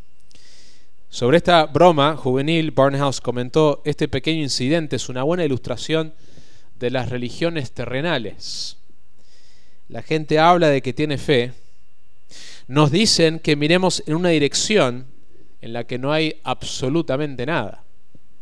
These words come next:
Algunas personas necesitan tan desesperadamente ver algo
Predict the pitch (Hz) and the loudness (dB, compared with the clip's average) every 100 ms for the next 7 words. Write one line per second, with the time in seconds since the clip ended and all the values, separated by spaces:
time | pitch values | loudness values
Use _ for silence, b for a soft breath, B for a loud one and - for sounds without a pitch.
0 | - - B B B B B 135 185 214 | -10 -10 B B B B B 2 6 6
1 | 180 165 196 196 180 160 - 143 185 175 | 6 6 6 4 4 2 2 0 2 2
2 | 156 - 196 233 214 165 156 165 - 180 | 0 4 4 4 0 0 2 2 2 4
3 | 180 175 196 156 151 233 190 139 131 190 | 4 4 4 4 8 8 8 6 4 2
4 | - | 0